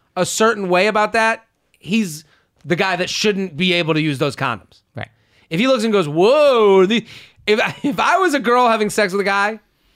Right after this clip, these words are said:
Speaker 1: and then sh-, uh, I was about to have sex, and I was like, "Yeah," uh, and he was like, "Let's have sex," and then you were, and then I was the girl, and I was like, "In the drawer to the right." If he made any mention, if he was like,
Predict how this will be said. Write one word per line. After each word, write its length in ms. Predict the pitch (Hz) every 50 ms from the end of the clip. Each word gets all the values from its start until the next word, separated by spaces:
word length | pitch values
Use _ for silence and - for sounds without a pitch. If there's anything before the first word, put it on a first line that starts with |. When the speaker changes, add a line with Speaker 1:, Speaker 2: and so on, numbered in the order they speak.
| _ _ _ _ _ _ _ _ _ _
Speaker 1:
and 160 | 175 170 180
then 320 | 180 175 175 175 170 147 - -
sh-, 200 | - - - -
uh, 380 | 202 180 190 202 196 185 185 190
I 60 | 190
was 100 | 190 175
about 160 | 180 185 180
to 60 | 180
have 120 | 185 175 147
sex, 160 | 190 190 165
and 60 | 185
I 40 | 175
was 80 | 165
like, 120 | 170 165 165
"Yeah," 200 | 170 180 202 190
uh, 840 | 165 151 147 147 147 147 147 143 143 143 139 139 139 139 135 139 147
and 120 | 175 165 160
he 80 | 170
was 100 | 165 147
like, 100 | 156 143
"Let's 160 | 139 151 139 151
have 160 | 151 143 -
sex," 260 | - 156 160 170 156
and 100 | 156 151
then 120 | 147 147
you 140 | 143 147 143
were, 180 | 147 147 151 147 _ -
and 100 | 147 151
then 60 | 151
I 60 | 151 151
was 100 | 151 139
the 60 | 135
girl, 140 | 147 156 160
and 80 | 160
I 20 | 156
was 80 | 143
like, 160 | 147 139 113 _ _ _ _ _ _ _ _ _ _ _ _ _
"In 100 | 139 143
the 60 | 151
drawer 240 | 123 131 160 156 160
to 60 | 160
the 100 | 151 156
right." 280 | 165 175 175 143 - - _ _ _ _ _ _ _ _ _ _ -
If 120 | 147 131
he 320 | - 208 285 339 370 339 311
made 420 | 208 175 180 190 190 185 175 175
any 260 | - 185 202 214 226 220
mention, 640 | 202 190 185 202 196 - 208 214 214 220 220 - _ _ _ _ _ _ _ _ _ _ _ _ _ _ _ _ _ _ _ _ _ _ _ _ _
if 80 | 139 139
he 80 | 202
was 100 | 190 175
like, 140 | 175 165 135